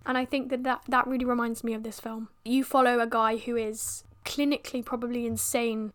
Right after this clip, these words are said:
going about doing his stuff. You see him so intimately that you don't, you can't hate him. Okay, so if I'm just gonna put in any other random notes that I noticed, how much truth is he telling? How much of a show is he putting on?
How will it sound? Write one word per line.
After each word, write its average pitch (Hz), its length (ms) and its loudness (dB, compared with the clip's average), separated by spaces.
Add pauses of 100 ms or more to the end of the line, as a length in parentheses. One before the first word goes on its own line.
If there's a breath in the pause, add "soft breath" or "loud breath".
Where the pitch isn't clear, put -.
going 269 180 4
about 240 300 2
doing 254 160 0
his 247 140 -2
stuff. - 600 -6
You 269 120 4
see 294 260 6
him 302 140 6
so 277 220 4
intimately 254 800 4
that 233 280 0
you 226 240 0
don't, 233 460 -2 (160)
you 247 120 2
can't 247 300 2
hate 220 300 -6
him. 214 260 -8 (300)
Okay, - 320 -4 (100)
so 226 380 4
if - 20 0
I'm 302 300 2
just 311 160 -6
gonna 294 160 0
put 262 180 0
in 233 100 -2
any 233 300 -2
other 226 360 -2 (260)
random 226 400 -4
notes 254 320 -6
that 233 140 -2
I 226 320 -2 (260)
noticed, - 1040 -6 (760)
how - 240 6
much - 440 -2 (200)
truth 233 320 0
is 208 100 -4
he 214 100 -6
telling? 208 320 -2
How 202 140 -4
much - 400 -8 (120)
of 220 120 -8
a 208 60 -2
show 208 280 -4
is 202 100 -6
he 208 80 -10
putting 185 240 -10
on? 175 160 -12